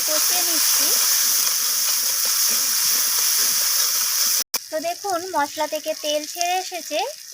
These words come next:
এই পর্যায়ে আমি দিয়ে দিলাম কিছুটা কাসুরি মেথি। তো কাসুরি মেথিটা হাতের মধ্যে একটু ডলে নিয়ে এর মধ্যে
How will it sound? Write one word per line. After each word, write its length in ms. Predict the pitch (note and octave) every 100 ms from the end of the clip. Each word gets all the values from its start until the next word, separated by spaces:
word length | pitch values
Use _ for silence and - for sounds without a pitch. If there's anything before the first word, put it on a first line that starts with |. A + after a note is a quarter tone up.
| C#4+
এই 80 | C#4+ E4
পর্যায়ে 420 | E4 D#4 F4 E4+ D4+
আমি 140 | C#4+ C4
দিয়ে 160 | C4 B3+
দিলাম 280 | B3 B3 D#4 - - - - -
কিছুটা 460 | C#4+ - D#4 B3+ D#4 G#4+ - -
কাসুরি 400 | C4 - D4+ D#4+ E4
মেথি। 340 | D4+ - C#4 G#4 - - C#4
তো 60 | B3
কাসুরি 360 | B3 B3+ D4 E4
মেথিটা 500 | D#4+ D4 D4 C4+ - - - -
হাতের 440 | C4+ B3 - C4 - C#4
মধ্যে 260 | C4 A#3+ C4+
একটু 180 | - D4 B3+
ডলে 320 | C4+ C4 E4 E4
নিয়ে 220 | C#4 B3 - - - - - -
এর 80 | B3+
মধ্যে 260 | C4 B3+ C#4+